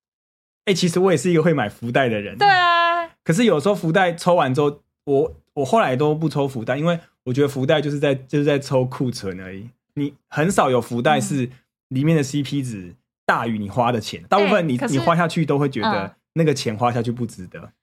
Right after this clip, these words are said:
Speaker 2: 哎，可是你知道吗？我觉得日本的福袋大家都会说很超值。
Speaker 1: 真的吗？
Speaker 2: 我不是说玩具哦，就是衣服，因为通常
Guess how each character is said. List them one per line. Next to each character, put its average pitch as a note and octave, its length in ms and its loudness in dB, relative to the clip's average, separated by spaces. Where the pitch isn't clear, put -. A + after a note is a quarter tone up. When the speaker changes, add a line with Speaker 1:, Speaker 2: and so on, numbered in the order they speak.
Speaker 2:
哎， B3 160 -2
可 A#3+ 100 -10
是 D4+ 160 -10
你 A#3+ 160 -2
知 A3 140 -10
道 A3+ 160 2
吗？ G#3 200 2
我 G#3+ 120 0
觉 C#4+ 120 0
得 D#4+ 140 4
日 E4 140 -6
本 G3+ 180 -2
的 F#3 80 -4
福 F#3 240 -14
袋 G#3+ 220 0
大 G#3+ 100 0
家 G#3+ 180 0
都 G#3+ 140 -2
会 A3 160 -2
说 G3+ 220 -6
很 G3 160 -12
超 F3 340 -8
值。 - 220 -16
Speaker 1:
真 B2+ 100 -4
的 A#2 100 -4
吗？ F#2 320 -12
Speaker 2:
我 A3 60 -4
不 G#3+ 80 0
是 C#4+ 120 0
说 B3+ 180 2
玩 G#3+ 220 0
具 G#3+ 180 -6
哦， F#3 120 -2
就 G#3 100 -8
是 A3 240 -4
衣 C4+ 240 -4
服， G3 320 -12
因 D#4 80 -4
为 E4+ 80 2
通 E4 220 -2
常 A#3 280 -2